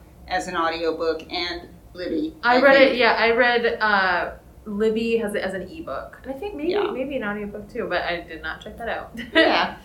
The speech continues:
Speaker 1: yeah. He also has, um, another physical book here in the library, Heal Your Drained Brain, and probably has written numerous resources, but we zeroed, I zeroed in on him because of the title, The Brain Fog Fix.
Speaker 2: Yes.
Speaker 1: Um,
Speaker 2: What did you think of it?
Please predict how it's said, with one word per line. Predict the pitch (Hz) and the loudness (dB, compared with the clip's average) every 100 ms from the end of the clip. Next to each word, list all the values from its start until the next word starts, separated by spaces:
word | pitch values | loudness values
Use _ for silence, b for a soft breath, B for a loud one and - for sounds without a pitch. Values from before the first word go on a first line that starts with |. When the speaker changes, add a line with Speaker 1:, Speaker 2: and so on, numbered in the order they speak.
| - | -12
Speaker 1:
yeah. | 262 240 196 190 220 | -6 -2 -2 -2 -4
He | 220 | -4
also | 202 208 220 202 | -4 -4 -4 -4
has, | 196 170 170 175 | 0 0 -2 -4
um, | 170 160 156 - - - | -4 0 -2 -4 -16 -12
another | 180 170 165 | -6 -2 0
physical | 160 180 180 180 165 | 0 -4 -4 -2 2
book | 160 156 | 2 0
here | 165 156 | -2 -2
in | 156 | -2
the | 156 | -2
library, | 151 156 160 156 | -2 -2 -2 -2
Heal | 156 170 160 | -4 -4 -2
Your | 156 160 | -2 -2
Drained | 156 147 156 | -2 -2 -6
Brain, | - 147 147 151 147 | -6 -6 -4 -6 -8
and | 143 - - - | -10 -14 -20 -6
probably | 320 294 262 - 185 170 160 160 - | 2 2 2 0 -2 -2 -4 -6 -12
has | 165 | -4
written | 160 160 156 | -2 -2 -2
numerous | 156 147 147 156 165 | -4 -4 -6 -6 -8
resources, | 160 160 139 156 147 139 | -8 -6 -4 -6 -10 -6
but | 165 143 - - | -2 -2 -2 -12
we | 190 202 | -12 -10
zeroed, | 190 180 175 185 - | -4 0 0 -2 -2
I | 185 262 | 2 4
zeroed | 247 190 165 170 | 4 4 2 0
in | 170 | 0
on | 160 160 | -2 -2
him | 160 160 | -4 -6
because | 160 165 170 | -8 -8 -8
of | 156 | -10
the | - | -12
title, | - 147 151 160 | -4 -2 -2 -4
The | 165 | -6
Brain | 170 170 165 | -6 -6 -4
Fog | - 160 160 | 2 2 2
Fix. | - 160 - - - - - - - | -6 -6 -6 -8 -10 -10 -14 -20 -14
Speaker 2:
Yes. | 190 - - - - - | -8 -8 -10 -14 -12 -6
Speaker 1:
Um, | 160 156 147 - - - - | -4 -4 -6 -8 -10 -18 -4
Speaker 2:
What | 214 233 | 2 4
did | 214 | 4
you | 208 208 | 0 -4
think | 208 190 | -6 -6
of | 180 | -6
it? | 170 160 214 | -6 -8 -10